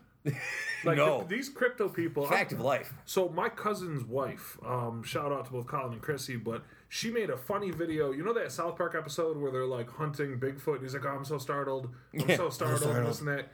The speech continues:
Speaker 2: She was taking a picture of, like, her dad outside a window, joking around, like, "I'm so startled," and she posted it, like, real life proof of Bigfoot.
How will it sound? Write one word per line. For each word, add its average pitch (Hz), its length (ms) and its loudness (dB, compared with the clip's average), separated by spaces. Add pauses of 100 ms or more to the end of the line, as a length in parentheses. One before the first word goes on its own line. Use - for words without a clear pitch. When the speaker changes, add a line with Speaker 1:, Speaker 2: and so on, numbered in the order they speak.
(240)
Speaker 2:
She - 160 -4
was 240 140 -4
taking 233 240 2
a 160 40 -2
picture 190 360 0
of, 139 80 -2
like, 127 180 -8
her 139 220 -2
dad 127 400 -2
outside 135 520 -2
a 123 40 -2
window, 135 400 -2
joking 131 320 -4
around, 135 160 -2
like, 131 180 -6
"I'm 123 120 -4
so 170 200 2
startled," 151 460 0
and 120 100 -4
she 143 80 -6
posted 135 420 -4
it, 127 40 -2
like, 117 160 -6
real 131 220 -4
life 127 260 -4
proof 131 180 -2
of 117 100 -10
Bigfoot. 120 420 -6